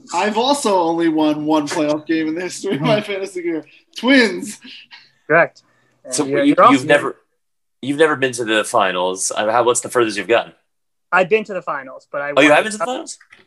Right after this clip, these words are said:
Speaker 2: That was the only year I won a playoff game.
Speaker 3: Oh, that's right. You lost to the Skates. Right, right, right,
Speaker 2: Lost to
Speaker 3: right.
Speaker 2: Skates on, uh, A J Green drop touchdown pass, uh, at the end of the game.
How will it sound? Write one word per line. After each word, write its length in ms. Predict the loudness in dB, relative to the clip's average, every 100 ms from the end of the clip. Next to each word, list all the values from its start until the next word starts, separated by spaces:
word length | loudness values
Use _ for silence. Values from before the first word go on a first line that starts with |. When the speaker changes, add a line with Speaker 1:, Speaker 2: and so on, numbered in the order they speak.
| -6
Speaker 2:
That 80 |
was 100 | -4
the 100 | -2
only 180 | -4 -4
year 140 | -4 -2
I 40 |
won 140 | -2 -6
a 60 |
playoff 340 | -6 -6 -6 -8
game. 240 | -18 -20 _ _ _
Speaker 3:
Oh, 100 | 2
that's 120 | 2 0
right. 80 |
You 100 | 0
lost 140 | 0 0
to 40 |
the 40 | -4
Skates. 480 | -6 -6 -6 -16 -20 _
Right, 260 | -4 -2 -4
right, 140 | -6 -2
right, 60 |
Speaker 2:
Lost 140 | 0 0
to 60 | -4
Speaker 3:
right. 80 | _
Speaker 2:
Skates 500 | -2 -2 -6 -18 -20 _ _ _ _
on, 180 | -6 -4
uh, 220 | -2 -4 -2
A 160 | -2
J 180 | -2 -2
Green 340 | -4 -4 -4 -2
drop 320 | 0 0 0
touchdown 460 | -4 -4 -4 -4
pass, 440 | -4 -10 -10 -16 -20 _ _ _ _ 0
uh, 40 |
at 320 | 2 2 0
the 100 | -2
end 80 | -2
of 80 | -4
the 80 | -6
game. 260 | -6 -8